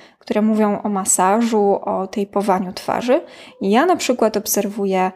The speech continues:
Modern Woman i Face Modeling Academy.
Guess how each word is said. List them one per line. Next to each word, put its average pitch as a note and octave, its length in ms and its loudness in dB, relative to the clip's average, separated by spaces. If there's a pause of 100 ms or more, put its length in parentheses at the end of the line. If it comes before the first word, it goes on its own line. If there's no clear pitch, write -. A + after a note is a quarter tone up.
(300)
Modern B3 520 2
Woman E4 460 2 (340)
i B3+ 100 -2
Face A#3 360 0
Modeling F#3+ 500 -4
Academy. - 420 -8